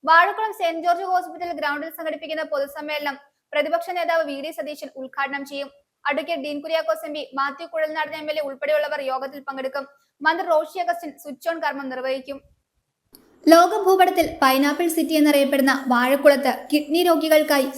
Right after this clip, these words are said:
സൗജന്യ ഡയാലിസിസ് ചെയ്തു നൽകുന്ന വാഴക്കുളം സൗജന്യ ഡയാലിസിസ് സെന്ററിന്റെ ഉദ്ഘാടനം ഒക്ടോബർ മൂന്നിന് വൈകിട്ട് അഞ്ചു മണിക്ക് നിയമസഭാ സ്പീക്കർ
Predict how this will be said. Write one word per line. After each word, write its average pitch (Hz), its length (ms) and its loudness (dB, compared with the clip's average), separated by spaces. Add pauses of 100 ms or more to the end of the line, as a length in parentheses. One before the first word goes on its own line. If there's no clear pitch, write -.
സൗജന്യ 277 480 4
ഡയാലിസിസ് 254 580 2
ചെയ്തു 285 180 0
നൽകുന്ന 269 580 2
വാഴക്കുളം 311 600 6
സൗജന്യ 269 480 4
ഡയാലിസിസ് 254 520 2
സെന്ററിന്റെ 269 420 4
ഉദ്ഘാടനം 254 680 2 (380)
ഒക്ടോബർ 320 480 6
മൂന്നിന് 269 420 4 (200)
വൈകിട്ട് 294 420 6
അഞ്ചു 262 260 2
മണിക്ക് 277 340 4 (340)
നിയമസഭാ 330 520 6
സ്പീക്കർ 294 380 2